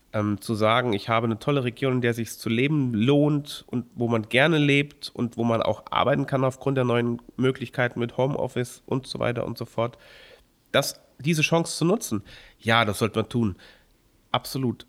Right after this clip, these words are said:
Aber das macht die Initiative gar nicht mehr. Es geht nur noch um Streiten.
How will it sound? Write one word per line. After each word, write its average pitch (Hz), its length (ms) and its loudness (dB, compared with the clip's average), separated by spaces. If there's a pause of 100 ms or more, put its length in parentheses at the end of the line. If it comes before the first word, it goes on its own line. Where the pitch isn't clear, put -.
(140)
Aber 117 440 4 (800)
das - 200 -6
macht 147 260 -2
die 220 80 -2
Initiative 113 540 -2
gar 98 160 2
nicht 98 120 -8
mehr. 95 120 0
Es - 100 -8
geht 107 220 -4
nur 131 260 2
noch 156 400 -2
um 127 140 -4
Streiten. 104 640 -2